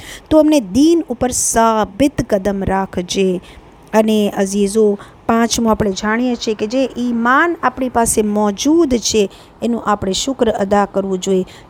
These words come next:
છઠ્ઠું ઈ કે આપણે ઈમાનનો સ-, જે છે એ સદકો કાઢવો જોઈએ ઈમાનની સલામતી માટે.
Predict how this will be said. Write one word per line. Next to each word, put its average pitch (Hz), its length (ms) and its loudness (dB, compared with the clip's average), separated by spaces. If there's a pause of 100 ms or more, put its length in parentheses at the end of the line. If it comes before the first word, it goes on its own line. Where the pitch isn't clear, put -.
(140)
છઠ્ઠું 311 360 0
ઈ 277 120 2
કે 269 160 0
આપણે 247 520 2
ઈમાનનો 262 720 0
સ-, - 400 -10
જે 214 180 0
છે 214 340 0 (380)
એ 226 80 2
સદકો 214 500 2
કાઢવો 208 460 0
જોઈએ 196 360 -2
ઈમાનની 196 400 -2
સલામતી 190 720 -2
માટે. 180 460 -2